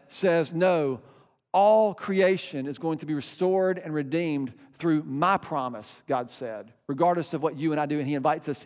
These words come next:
into that promise to receive and to trust and to walk in it and to be returned, to live forgiven by what Jesus did, to be returned,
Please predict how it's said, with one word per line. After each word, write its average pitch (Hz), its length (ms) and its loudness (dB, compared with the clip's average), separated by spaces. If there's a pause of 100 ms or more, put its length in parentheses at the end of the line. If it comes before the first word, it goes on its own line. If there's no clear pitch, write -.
into 190 600 -2
that 143 160 -2
promise 147 300 -4
to 143 120 -8
receive 202 560 -2 (260)
and 135 100 -6
to 131 60 -6
trust 180 560 0 (240)
and 151 120 -4
to 147 60 0
walk 160 320 2
in 170 60 0
it 175 40 -4
and - 80 -10
to - 60 -4
be 156 100 0
returned, 143 800 -6 (220)
to 170 80 0
live 165 220 4
forgiven 135 960 -2 (960)
by 147 100 -2
what 175 160 2
Jesus 160 360 -2
did, 185 260 2
to 170 60 -8
be 160 80 0
returned, 139 1000 -6